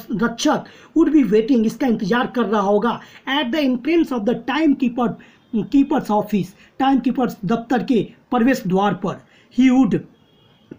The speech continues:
catch him, अब वो पकड़ लिया जाएगा। No, नहीं, that way lay danger, यह रास्ता जो मैंने चुना है वो खतरों से भरा हुआ है। He would put the, this back in its place। वह इस घड़ी को उसके अपने जगह पर रख देगा।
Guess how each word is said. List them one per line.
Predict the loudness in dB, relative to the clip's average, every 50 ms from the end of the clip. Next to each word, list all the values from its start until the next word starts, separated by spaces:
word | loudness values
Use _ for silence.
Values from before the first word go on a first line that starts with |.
| _ -2 0
catch | 2 2 2 0 0
him, | -2 -2 -2 -6 -10 -20 -20 -10 -4
अब | -2 2 4
वो | 4 2
पकड़ | 2 0 -4 0 0 2 2
लिया | 2 2 0 0 0
जाएगा। | 0 0 0 0 -2 -4 -6 -10 -12 _ _ _ _ _ _ _ _ _ _ _ _ _ _ _ _ 0 2
No, | 4 4 4 4 2 0
नहीं, | 0 0 2 2 2 2 0 -2 -8 _ _ _ -4 0
that | 0 0 0 0
way | 0 0 0 2 2
lay | 2 2 2
danger, | 2 0 0 0 -2 -2 -4 -6 -12 _ _ -8 -4
यह | 0 0 2
रास्ता | 2 0 -2 -2 0 -2 0
जो | 2 2 2
मैंने | 2 2 2 0 0
चुना | 0 0 0 0 2
है | 2 2
वो | 0 0
खतरों | -2 -4 -2 0 0 0
से | 0 0 -2
भरा | -2 0 0 0
हुआ | 0 0 -2 -4 -6
है। | -8 -12 -16 _ -20 _ _ _ 0
He | 2 4
would | 4 2 0 0 -2 -4
put | -4 -2 -2
the, | -4 -2 -4 -4 -8 -14 _ _ -20 _ -18 -10 -4
this | -2 -2 -2 -2
back | -6 -12 -14 -12 -6 -4 -2 0 0 -2 -4 -6 -14 -14 -6 -2
in | 2 2 4 4 2
its | 0 -4 -10
place। | -8 -4 -2 -2 -2 -2 -6 -16 _ -20 -20 -14 -4 0
वह | 2 2 2
इस | 0 -2 -4
घड़ी | -4 -2 -2 0 0 0
को | 0 2 0 0 0 -2
उसके | -6 -6 -2 0 2 2 2 0 -2 -6
अपने | -6 -2 0 0 0
जगह | 0 0 0 0 0
पर | -2 -2 -4
रख | -2 -2 -4 -2
देगा। | -4 -4 -4 -6 -12